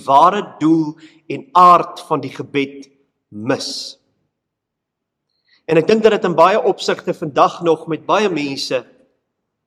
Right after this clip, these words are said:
goeie kerkmense, ook die geval is.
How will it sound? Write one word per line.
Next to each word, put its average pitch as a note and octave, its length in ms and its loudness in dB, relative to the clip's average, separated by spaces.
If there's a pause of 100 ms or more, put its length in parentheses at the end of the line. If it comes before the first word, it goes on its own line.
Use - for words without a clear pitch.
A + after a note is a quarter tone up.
(760)
goeie B3 320 2
kerkmense, C#3+ 880 -2
ook - 380 -4 (100)
die - 80 -14
geval G2+ 480 -12
is. - 140 -20